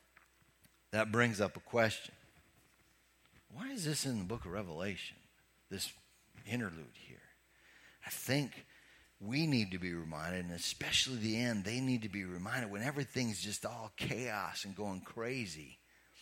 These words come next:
The sure truths of God's word must be our final authority.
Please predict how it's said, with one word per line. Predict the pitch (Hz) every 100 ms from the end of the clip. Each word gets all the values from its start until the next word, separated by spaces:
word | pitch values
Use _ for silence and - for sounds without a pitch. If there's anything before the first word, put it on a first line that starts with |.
| - - -
The | -
sure | - - 127 135 131 117 - _ -
truths | - 120 117 107 90
of | 71 71
God's | - 87 92 80 82
word | 87 85 80 71 76
must | 90 87 - - -
be | 90 78
our | -
final | - 80 82 76 - - - - - -
authority. | - 80 - - - -